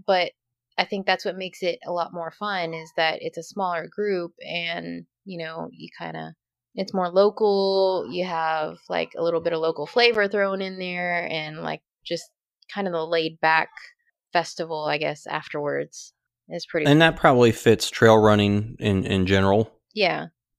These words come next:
Speaker 2: The, the, you know, the community as it is right now.
Speaker 1: Right.
Speaker 2: Like, even Ragnar is, you know, a laid back party. Uh, everybody's camping out, hanging out.
Speaker 1: Yeah. Yeah. And that's pretty much what it's been, or my experience anyway, has been with, like,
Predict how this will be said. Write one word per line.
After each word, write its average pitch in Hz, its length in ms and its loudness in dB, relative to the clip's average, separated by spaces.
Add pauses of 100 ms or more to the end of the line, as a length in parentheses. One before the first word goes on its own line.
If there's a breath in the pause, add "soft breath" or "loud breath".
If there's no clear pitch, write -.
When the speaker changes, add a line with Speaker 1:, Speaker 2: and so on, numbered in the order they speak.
(160)
Speaker 2:
The, 101 280 4
the, 101 160 6
you 101 80 4
know, 101 100 6
the 104 120 4
community 117 540 8
as 104 220 6
it 95 140 6
is 95 260 4
right 90 200 2
now. 90 320 2
Speaker 1:
Right. 175 340 2 (460 soft breath)
Speaker 2:
Like, 107 120 4
even 107 260 6
Ragnar 95 600 6
is, 90 260 0
you 98 120 2
know, 90 240 2
a 90 160 2 (220)
laid 98 400 4
back 92 320 2
party. 95 540 4 (100)
Uh, 90 200 -2
everybody's 92 280 2
camping 92 360 -2
out, 92 220 2
hanging 90 260 0
out. 92 120 2
Speaker 1:
Yeah. 196 340 2 (460)
Yeah. 170 300 -2 (140)
And 202 120 -10
that's 226 240 -4
pretty 214 220 0
much 185 300 -2
what 175 240 0 (420)
it's - 280 -14
been, 165 580 -14 (260)
or 170 60 -12
my 170 180 -2
experience 160 560 -14
anyway, 160 320 -12
has 165 220 -14
been 156 240 -12
with, 156 160 -20 (100)
like, 151 200 -12